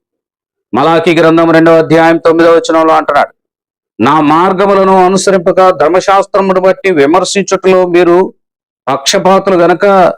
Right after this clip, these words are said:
జనులందరి దృష్టికి మిమ్మును తృణీకరింప దగిన వారిని గాను నీచులను గాను చేసి ఉన్నాను" అని సైన్యములకు అధిపతియగు యెహోవా సెలవిచ్చుచున్నాడు. అయ్యా,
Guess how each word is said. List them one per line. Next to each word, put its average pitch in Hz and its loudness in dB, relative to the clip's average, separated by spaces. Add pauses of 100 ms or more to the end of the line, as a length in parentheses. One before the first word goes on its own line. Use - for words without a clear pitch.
(280)
జనులందరి 208 0
దృష్టికి 190 0
మిమ్మును 170 2
తృణీకరింప 175 0 (380)
దగిన 156 0
వారిని 175 2
గాను 151 0 (560)
నీచులను 202 2
గాను 180 2
చేసి 135 -2
ఉన్నాను" 101 -2 (320)
అని 165 0 (380)
సైన్యములకు 190 0
అధిపతియగు 180 0
యెహోవా 175 2
సెలవిచ్చుచున్నాడు. 165 -2 (580)
అయ్యా, 139 0